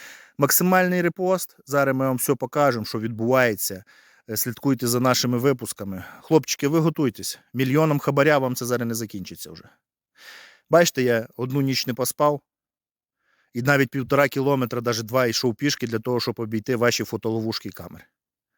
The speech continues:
Бачите? Все буде добре, все буде Україна, прорвемося. Слава Україні! А, ще до вашої уваги, е, майстер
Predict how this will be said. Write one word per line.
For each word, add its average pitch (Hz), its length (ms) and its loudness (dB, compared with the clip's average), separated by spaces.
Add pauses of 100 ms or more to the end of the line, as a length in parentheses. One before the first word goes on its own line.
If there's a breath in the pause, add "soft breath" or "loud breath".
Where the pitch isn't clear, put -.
(120)
Бачите? 120 360 0 (1300 soft breath)
Все - 180 2
буде 160 220 0
добре, 107 320 0
все - 140 -6
буде 117 220 -6
Україна, 117 460 -4
прорвемося. 101 580 -6 (640 soft breath)
Слава 107 260 -2
Україні! 101 420 -6 (1500 soft breath)
А, 131 340 6
ще 165 260 0
до 160 140 4
вашої 151 400 4
уваги, 147 600 4 (640)
е, 117 1080 0 (200)
майстер 135 800 0